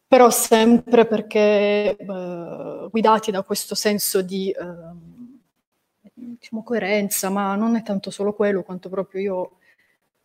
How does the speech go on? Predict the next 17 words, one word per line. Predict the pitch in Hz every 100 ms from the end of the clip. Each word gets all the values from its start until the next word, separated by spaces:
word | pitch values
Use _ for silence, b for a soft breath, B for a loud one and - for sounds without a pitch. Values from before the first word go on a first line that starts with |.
| _ -
io | 254 220 - - -
nel | 214
momento | 220 233
in | 226
cui | 220 233
parlo | 226 208 208 202
voglio | 196 202
dire | 202 208
cose | 214 202 202 190
che | 185 185
mi, | 185 180 175 175 170 165 - -
in | 185
cui | -
mi | 180 180
ci | -
sento | - 208 190 - - 185
perfettamente | 196 - - 190 196 190 196 196 185 175 175 170 165 160 127 120 -